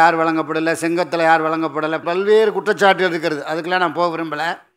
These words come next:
இப்போ குறைய ஒரு கேள்வி, இப்போ ஏழாயிரத்தி முன்னூத்தி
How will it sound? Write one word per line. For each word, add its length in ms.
இப்போ 200
குறைய 300
ஒரு 160
கேள்வி, 260
இப்போ 140
ஏழாயிரத்தி 520
முன்னூத்தி 280